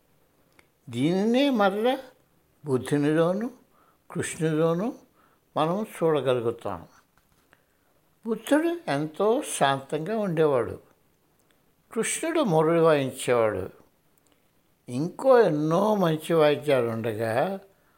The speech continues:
మురళి ఎందుకు? వీణ లేక గిటార్ లాంటి ఇంకొక వాయిద్యాన్ని ఆయన ఎందుకు వాడలేదు? మానవులకు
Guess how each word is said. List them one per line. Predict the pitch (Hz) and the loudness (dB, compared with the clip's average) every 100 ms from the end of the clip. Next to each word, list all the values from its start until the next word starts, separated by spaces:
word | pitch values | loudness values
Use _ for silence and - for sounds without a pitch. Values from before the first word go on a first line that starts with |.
| _ _ - | _ _ -6
మురళి | 131 139 175 | -2 0 2
ఎందుకు? | 202 208 214 220 220 - 277 403 - - _ _ _ _ _ _ _ _ _ _ _ _ _ - | 4 4 2 -2 -6 -4 -2 -2 -8 -20 _ _ _ _ _ _ _ _ _ _ _ _ _ -6
వీణ | 151 190 196 233 | -2 0 0 2
లేక | 220 220 214 - 240 240 - _ 185 | 4 2 0 -6 -6 -6 -10 _ -18
గిటార్ | 120 160 - 165 156 | -6 -6 2 4 4
లాంటి | 156 156 151 139 - | 4 0 0 -4 -6
ఇంకొక | 139 139 170 - | -8 -8 -12 0
వాయిద్యాన్ని | 139 143 147 156 165 165 170 175 196 _ _ _ _ - | 2 2 0 -4 -4 -4 -4 -8 -10 _ _ _ _ 0
ఆయన | 123 113 | 0 0
ఎందుకు | 113 117 - 151 | -4 -6 -4 0
వాడలేదు? | 156 165 185 185 233 302 - _ _ _ _ _ _ _ _ _ _ _ _ _ _ - | 0 2 -2 -2 -4 -6 -12 _ _ _ _ _ _ _ _ _ _ _ _ _ _ -6
మానవులకు | 139 160 233 285 285 269 262 | 0 0 2 0 0 -2 -4